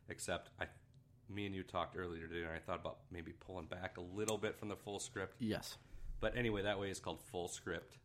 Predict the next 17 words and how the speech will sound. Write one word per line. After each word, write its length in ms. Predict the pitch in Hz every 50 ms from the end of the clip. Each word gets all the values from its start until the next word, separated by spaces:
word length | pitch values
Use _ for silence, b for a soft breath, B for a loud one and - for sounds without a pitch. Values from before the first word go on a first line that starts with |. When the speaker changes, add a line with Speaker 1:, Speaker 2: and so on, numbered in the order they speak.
| - - - - - - b b b b b b
Speaker 1:
and 100 | 92 92
it 140 | 95 95 - -
is 420 | 98 95 92 90 87 - - - - - - - - - - - -
basically 680 | 101 98 104 107 - - 95 - - 92 90 90 85 85 85
way 280 | 87 90 95 107 107 104
more 240 | 104 101 95 92 92
on 140 | 90 87 87
the 40 | 85
shoulders 400 | - - 98 90 85 85 82 78
of 60 | 82 80
the 60 | 80
writer, 260 | 80 80 82 82 85 - - - -
uh, 100 | 98 92 - - 85
on 140 | 87 85 82
the 60 | 82
writer. 420 | 80 87 90 82 - - - 101 - - - - - b b b b b b b b b b b b - - - - - -
And 200 | 110 104 110